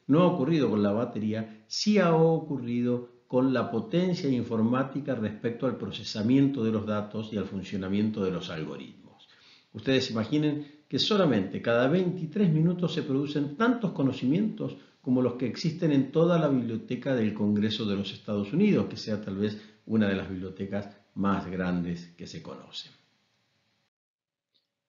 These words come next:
Hablar de inteligencia artificial impone hablar del machine learning.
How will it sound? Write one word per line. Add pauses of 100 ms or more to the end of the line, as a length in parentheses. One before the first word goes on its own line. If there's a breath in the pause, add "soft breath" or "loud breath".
(160)
Hablar
de
inteligencia
artificial
impone
hablar
del
machine
learning.